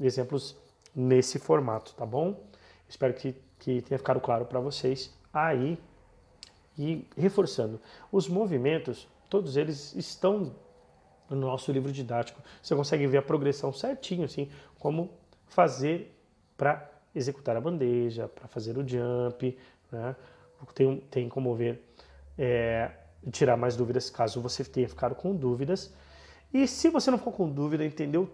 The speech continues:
tudo e principalmente anotou, né? Porque você anotou as coisas,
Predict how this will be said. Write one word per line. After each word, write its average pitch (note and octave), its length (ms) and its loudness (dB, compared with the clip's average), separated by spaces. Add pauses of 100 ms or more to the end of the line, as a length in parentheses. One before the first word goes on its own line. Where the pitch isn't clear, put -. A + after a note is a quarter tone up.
tudo D3 500 -2 (120)
e D#3+ 120 -2
principalmente F3+ 880 0
anotou, C#3 720 4
né? B2+ 160 -6
Porque - 180 -20
você - 100 -16
anotou A2+ 600 -8
as B2 100 -12
coisas, A2 680 -10